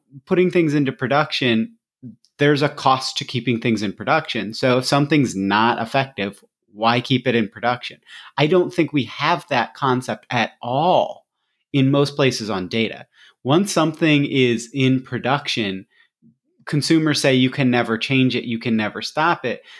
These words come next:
because they're, they're tired of, of things changing and breaking on them. So they just go, "Once you've put it into production, it's in production."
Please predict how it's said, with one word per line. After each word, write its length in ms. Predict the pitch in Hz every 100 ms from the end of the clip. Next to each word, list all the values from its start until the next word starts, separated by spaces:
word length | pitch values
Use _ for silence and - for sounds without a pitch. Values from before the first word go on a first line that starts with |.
| -
because 380 | 151 170 139 127
they're, 460 | 120 147 147 147 147 _
they're 280 | 117 139 143
tired 420 | - 139 135 139
of, 160 | 123 - -
of 100 | 110
things 340 | - 143 127
changing 380 | - 143 127 127
and 120 | 110
breaking 400 | 131 156 160 139
on 280 | 107 101 101
them. 280 | 98 95 92 _ - _
So 120 | -
they 160 | 131 131
just 200 | 127 -
go, 200 | 139 120
"Once 300 | 113 143 147
you've 160 | 143 -
put 120 | 135
it 120 | 127
into 180 | 127 117
production, 560 | 123 120 117 - 117
it's 180 | 120 117
in 220 | 139 117
production." 720 | 117 107 135 147 - 104 95